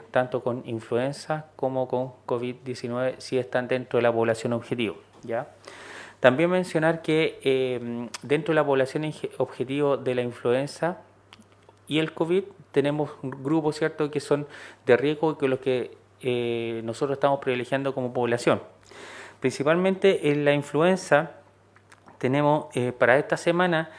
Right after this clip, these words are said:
todas las personas de cincuenta y cinco a sesenta y cuatro años que son crónicos, ¿ya? ¿Qué, qué quiere decir eso? Que sean crónicos, hipertensos, diabéticos, ¿ya?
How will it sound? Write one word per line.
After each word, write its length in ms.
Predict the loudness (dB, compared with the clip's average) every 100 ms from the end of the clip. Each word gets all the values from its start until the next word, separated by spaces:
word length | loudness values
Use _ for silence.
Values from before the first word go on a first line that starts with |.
| -20 -20 -20 -20 -10 2
todas 480 | 4 4 2 0 2
las 140 | 2
personas 640 | 2 0 2 2 2 -2 -2
de 220 | 0 0
cincuenta 420 | -4 -4 -4 -4
y 40 |
cinco 300 | -6 -4 0
a 40 | -2
sesenta 340 | -2 -4 -2
y 80 | -2
cuatro 400 | 2 2 4 2
años 260 | 4 2 0
que 100 | -2
son 380 | 0 0 0 -6 -10
crónicos, 640 | 0 4 4 0 -6 -10 -18 -8
¿ya? 300 | 2 2 2 -10 -10
¿Qué, 120 | -10
qué 240 | -10 -16
quiere 200 | -10 -8
decir 200 | -8 -6
eso? 260 | -8 -6 -6
Que 100 | -6
sean 260 | -4 -6 -2
crónicos, 480 | -4 -2 -4 -6 -8 -20 -14 -4
hipertensos, 800 | 2 2 4 4 2 2 0 2
diabéticos, 960 | 2 2 4 2 0 -4 -2 -2 -6 -18 -16
¿ya? 380 | -8 -2 -2 -2